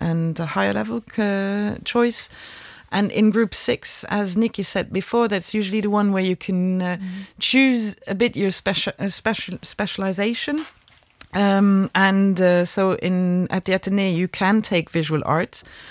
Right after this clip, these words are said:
Speaker 1: Uh, you can pursue German as a second language, uh, but there you would take it as a third language.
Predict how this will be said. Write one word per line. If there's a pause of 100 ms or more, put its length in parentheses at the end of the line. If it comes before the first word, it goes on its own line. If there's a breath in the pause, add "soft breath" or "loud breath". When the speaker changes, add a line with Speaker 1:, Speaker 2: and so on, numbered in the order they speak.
(560 loud breath)
Speaker 1:
Uh,
you
can
pursue
German
as
a
second
language,
uh,
but
there
you
would
take
it
as
a
third
language.